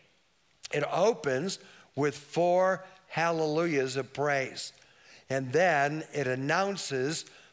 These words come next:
the marriage of the Lamb of Christ with the bride of Christ, the church. It's a symbolic marriage, yes, of our union with Christ, but it's part of your future destiny. So I don't care this morning if you have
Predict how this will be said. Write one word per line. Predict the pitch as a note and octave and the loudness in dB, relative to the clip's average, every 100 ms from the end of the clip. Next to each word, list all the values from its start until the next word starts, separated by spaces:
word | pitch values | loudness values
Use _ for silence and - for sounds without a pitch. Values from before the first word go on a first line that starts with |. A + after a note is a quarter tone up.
| _ | _
the | B2+ | -4
marriage | C3 D3+ F3+ F3+ F3 E3+ C3+ D3 | 0 2 2 2 0 -2 -6 -6
of | C#3+ C#3+ B2+ | -2 -2 -2
the | C3+ | -2
Lamb | C#3 F3 F3+ C3 B2+ D#3 - - - - | 2 2 2 2 0 -4 -10 -20 -12 -6
of | A#2+ - | -6 -6
Christ | - F3 F#3 C#3+ F#3 - - - - _ _ _ | -2 0 2 0 -2 -6 -8 -14 -20 _ _ _
with | C#3 C#3+ | -2 0
the | C#3+ | 0
bride | B2 C3 F3 A#3+ G3 | -2 2 4 4 2
of | C3 | -4
Christ, | - B2 B2+ - - - | -4 -2 -2 -2 -6 -4
the | E3 | -2
church. | - F#3+ F3 C3+ - - - - _ _ - | 0 2 2 0 -6 -8 -14 -20 _ _ -8
It's | - | -2
a | D3+ | -2
symbolic | - D#3+ C#3 A#2 D#3+ G#3+ F#3+ - | 0 -2 -2 0 2 2 0 -2
marriage, | B2+ A#2+ B2 F#3+ D3+ | -4 -2 2 0 0
yes, | F#3+ G3 - - - - - | 0 0 -2 -10 -12 -20 -6
of | C3+ C3+ | -4 0
our | C#3 C3+ | 0 0
union | C#3 A3 G#3+ D3+ D3 C#3+ | 0 0 2 0 -2 0
with | C#3+ C#3+ | -2 -2
Christ, | E3+ G3 D#3 C#3 - - - - | -2 0 0 -4 -12 -18 -12 -2
but | D#3 | 0
it's | C#3+ - | -2 -6
part | - F3+ F#3 | -2 0 0
of | E3+ C3+ | -2 -2
your | D#3+ F3+ | 0 0
future | F3 F3+ F3+ F3+ | 0 -4 -2 -2
destiny. | F3 F#3+ A3+ A3 A#3 F#3 A2 - _ _ _ - - - | -2 0 0 -2 -4 -4 -6 -10 _ _ _ -20 -18 -4
So | D#3 D#3+ | 0 2
I | E3 A#3 | 4 4
don't | G3 | 2
care | C#3+ D3+ C3 | 0 -2 0
this | B2 C3+ | -4 -4
morning | C#3+ D#3+ G#3+ F3+ | 0 0 0 -2
if | C3+ | -4
you | D#3 D3+ | -2 0
have | C3+ C3 | 2 -2